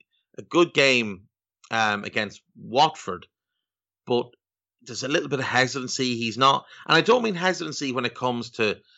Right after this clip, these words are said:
challenges or heading the ball. I mean, in terms of getting a shot away, his first touch looks a little bit heavy. He doesn't seem to have,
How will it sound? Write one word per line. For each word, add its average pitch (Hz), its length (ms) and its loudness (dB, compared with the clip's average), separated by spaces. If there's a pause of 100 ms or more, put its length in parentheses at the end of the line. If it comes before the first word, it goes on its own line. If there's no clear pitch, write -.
(240)
challenges 127 760 2
or 98 80 0
heading 127 360 0
the 110 80 -6
ball. 101 360 -2 (540)
I 175 160 0
mean, 190 160 -2
in 180 80 -6
terms 170 260 0
of 123 80 -12
getting 143 240 -4
a 113 60 -8
shot 143 320 0
away, 131 460 0 (420)
his 123 120 -10
first - 380 0
touch 139 340 -2
looks 135 240 -2
a 127 60 0
little 123 180 2
bit 120 140 0
heavy. 123 500 -2 (380)
He 123 120 -14
doesn't 147 300 -4
seem 135 200 -8
to 123 80 -10
have, 123 360 -2